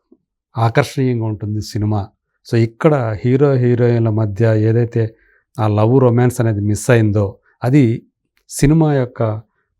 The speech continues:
కలెక్షన్స్ మీద కూడా ప్రభావం చూపింది అని చెప్పేసి వచ్చింది. So మొదటి రోజు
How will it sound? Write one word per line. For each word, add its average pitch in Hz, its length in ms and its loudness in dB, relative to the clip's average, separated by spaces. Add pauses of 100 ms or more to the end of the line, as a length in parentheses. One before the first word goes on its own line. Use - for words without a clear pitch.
(180)
కలెక్షన్స్ 135 440 -2
మీద 123 120 0
కూడా 117 180 0
ప్రభావం 110 460 0
చూపింది 107 600 -2
అని 104 160 -4
చెప్పేసి 110 640 -2
వచ్చింది. 101 400 -4 (480)
So 110 60 -2
మొదటి 123 340 2
రోజు 135 460 2